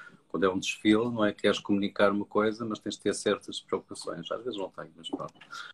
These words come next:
Eh, <laughs> eh, mas, quer dizer, são, são diferentes. É sempre estimulante, não é? Porque é um, é um desfile. Eh, e também no desfile também temos que, quer dizer, a moda é um negócio, não é? Temos que mostrar aquilo que temos para vender,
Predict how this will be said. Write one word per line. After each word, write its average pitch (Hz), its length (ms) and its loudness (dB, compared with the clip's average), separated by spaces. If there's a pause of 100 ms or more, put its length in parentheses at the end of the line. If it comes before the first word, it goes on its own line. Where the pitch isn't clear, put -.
(220)
Eh, 95 200 2
<laughs> - 1500 -4
eh, 101 680 4 (360)
mas, 95 180 0
quer - 140 -4
dizer, 95 140 2
são, 98 280 0
são 95 140 -6
diferentes. 98 340 0
É 98 60 4
sempre 98 260 2
estimulante, 98 460 0
não 101 60 0
é? 90 60 -2
Porque - 200 -10
é 87 40 -4
um, 82 140 -8 (420)
é 82 60 -2
um 85 80 -2
desfile. - 420 -8 (680)
Eh, 87 1040 -6
e - 40 -8
também 90 220 -4
no 90 80 -6
desfile - 260 -8
também 95 200 -4
temos 95 320 -6
que, 98 200 -8
quer 101 100 -6
dizer, 90 200 0
a 85 40 -4
moda 87 260 0
é - 20 0
um 101 40 0
negócio, 98 380 0
não 80 140 -4
é? 98 160 -10 (100)
Temos 82 200 -8
que 85 100 -14
mostrar 87 300 0
aquilo 90 260 -6
que - 80 -16
temos 87 380 -4
para 95 160 -2
vender, 95 420 -2